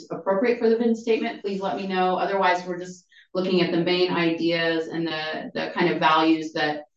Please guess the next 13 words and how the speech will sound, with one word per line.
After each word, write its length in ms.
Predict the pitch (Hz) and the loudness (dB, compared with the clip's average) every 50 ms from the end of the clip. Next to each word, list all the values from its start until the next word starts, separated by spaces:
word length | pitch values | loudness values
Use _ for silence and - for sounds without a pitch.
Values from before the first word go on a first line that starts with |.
| _ _ - | _ _ -4
this 140 | 175 175 | -2 0
vision 260 | 170 175 170 165 165 165 | 0 0 2 2 2 0
statement 360 | - 170 160 - 165 143 - - | 0 0 -2 0 -2 -4 -4 -6
promotes, 680 | - 156 156 156 156 147 139 - - - - - - - - | -6 -4 -4 -2 -2 -2 -2 -4 -6 -8 -16 -20 -18 -8 -6
uh, 200 | 170 165 156 160 165 | -4 -2 -2 0 0
in 80 | 165 | 0
order 340 | 160 156 151 156 151 151 151 | 0 0 0 2 2 2 0
to, 480 | - - 160 151 151 147 147 143 - - - _ - - - | -2 -4 -2 -2 0 0 0 -2 -4 -8 -14 _ -16 -16 -12
to 140 | - - 160 | -8 -6 -4
move 180 | 151 151 151 | -2 -2 0
the 380 | 156 151 151 - - - - - - _ _ _ _ _ _ - | 0 0 0 0 -2 -4 -8 -12 -18 _ _ _ _ _ _ -14
neighborhood 440 | - - 175 175 160 151 - 156 139 - | -6 -2 0 2 2 2 0 -4 -6 -2
forward. 600 | 160 156 147 143 143 143 147 143 143 143 - | 0 2 2 2 2 0 -2 -4 -4 -8 -10